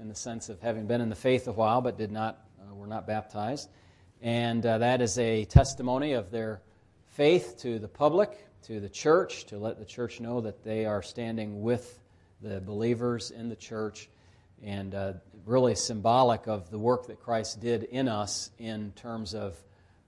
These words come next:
uh, causing us to die to sin and to rise again to a new life,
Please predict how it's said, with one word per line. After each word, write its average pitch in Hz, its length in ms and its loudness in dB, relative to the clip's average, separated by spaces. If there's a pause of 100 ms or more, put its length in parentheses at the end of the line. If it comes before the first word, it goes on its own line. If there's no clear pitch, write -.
(140)
uh, 90 40 -20 (380)
causing 113 460 -2
us 107 260 -10
to 107 140 -16
die 127 500 0
to 139 180 -8
sin 143 420 2
and 120 200 -2
to 117 120 -10
rise 127 380 0
again 123 300 -4
to 135 180 -6
a 120 40 -2
new 120 180 -2
life, 120 500 0